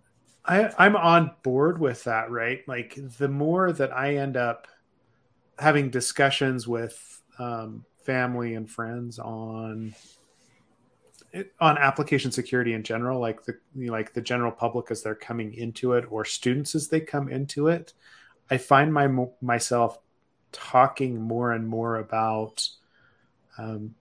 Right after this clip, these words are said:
about what the threats are to an application earlier in the process or earlier in the, the discussion, than I did probably when we started our careers fifteen years ago,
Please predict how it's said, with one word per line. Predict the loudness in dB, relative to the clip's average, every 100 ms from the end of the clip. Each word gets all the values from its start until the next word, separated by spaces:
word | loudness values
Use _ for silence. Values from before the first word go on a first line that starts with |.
| _ _ _ _
about | 4 6 6
what | 8 8 8 4
the |
threats | -2 2 2 2 -2
are | -2 -2
to | -2 -2
an |
application | -2 -4 -6 -2 -2 0 -2 -4 -10 _ _
earlier | 4 6 6 4 0
in | -2
the |
process | -4 -4 -2 -4 -6 -6 -6 -10 -4
or | -2 -2
earlier | -2 0 2 2 2 0 -4
in | -8 -6
the, | -6 -6 -6
the | -4
discussion, | -2 -4 0 0 2 -2 -4 -6 _ -20 -20 -20 _ -12
than | -2 0 2 0 -2 -6 0
I | 0
did | 2 0 0 0
probably | 4 4 4 0 -2
when | -2
we | -2
started | -4 -2 0 0
our | -2
careers | -2 0 0 0 -2
fifteen | -8 -8 -8 -8
years | -6 -6 -8
ago, | -10 -12